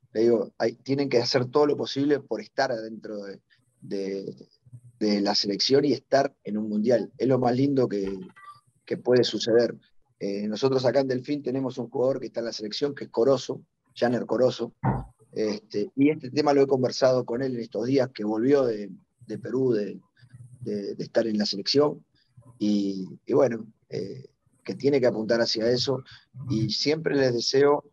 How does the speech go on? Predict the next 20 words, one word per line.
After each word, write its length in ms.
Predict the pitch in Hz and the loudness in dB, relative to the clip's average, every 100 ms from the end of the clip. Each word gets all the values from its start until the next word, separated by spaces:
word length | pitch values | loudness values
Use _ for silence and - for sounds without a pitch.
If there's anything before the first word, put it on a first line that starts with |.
| _ _ - - | _ _ -20 -10
a 60 | |
aquellos 300 | 95 143 151 131 | -6 -4 -4 -2
jugadores 280 | 139 147 135 | 0 -2 -4
que, 340 | 117 110 98 - | -8 -8 -10 -12
que 140 | 110 | -10
yo 220 | 104 120 120 | -4 -4 -2
tuve 400 | 139 143 139 117 | 2 4 6 4
y 40 | |
que 120 | 113 | 0
tienen 240 | 101 127 123 | -2 -2 -2
la 100 | 104 | -4
posibilidad 360 | 107 107 117 | -8 -4 -4
de 20 | |
estar 200 | 110 117 | -2 -2
en, 360 | 113 104 104 - | -2 -4 -6 -8
en 140 | 101 104 | -6 -4
un 140 | 107 | -2
mundial, 420 | 104 104 110 127 | -2 -2 -2 -4
que, 340 | - 104 101 - _ _ _ _ _ | -4 -6 -6 -12 _ _ _ _ _
que 760 | - 101 98 98 101 - - - | -6 -2 -2 -2 -6 -8 -12 -16